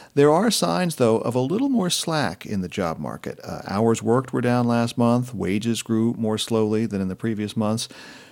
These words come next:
Julia Pollack, who's chief economist at the job search website ZipRecruiter, notes that over the last three months, wages have been rising at an annual rate of only about three point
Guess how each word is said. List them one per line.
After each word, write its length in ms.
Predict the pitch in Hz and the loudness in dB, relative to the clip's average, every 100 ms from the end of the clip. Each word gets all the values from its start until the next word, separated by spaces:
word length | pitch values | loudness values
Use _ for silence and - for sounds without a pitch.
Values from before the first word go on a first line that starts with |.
| - | -6
Julia 300 | - 143 131 | 4 6 6
Pollack, 480 | 120 127 135 117 117 | 4 2 4 2 2
who's 120 | 117 | -2
chief 220 | - 120 | -2 -2
economist 460 | 117 117 110 101 101 | -2 0 0 0 -2
at 80 | 98 | -6
the 80 | 95 | -2
job 260 | 98 98 | -2 0
search 220 | - 98 | -2 -4
website 400 | - 95 - 87 | -2 -4 -2 -4
ZipRecruiter, 760 | - 92 127 123 107 - 95 87 | -4 -2 -2 0 -4 -2 0 0
notes 260 | 95 107 - | -2 -4 -4
that 140 | 98 - | -4 0
over 220 | 160 262 | 2 4
the 60 | |
last 300 | 170 127 117 | 2 2 0
three 280 | - 143 156 | -2 0 2
months, 400 | 139 80 85 - | 2 0 -2 -4
wages 480 | 104 110 120 117 104 | 0 2 2 0 0
have 160 | 107 90 | -4 -2
been 180 | 92 | -2
rising 580 | 92 101 104 104 101 101 | 0 0 0 0 0 -2
at 80 | 98 | -2
an 100 | 98 | -2
annual 320 | 107 127 117 | 2 2 2
rate 300 | 104 104 101 | 2 0 -2
of 80 | 104 | -2
only 280 | 117 180 196 | 0 2 0
about 240 | 131 - | 0 -2
three 280 | - - 147 | -4 -2 -2
point 360 | 165 - 123 | -2 -2 -2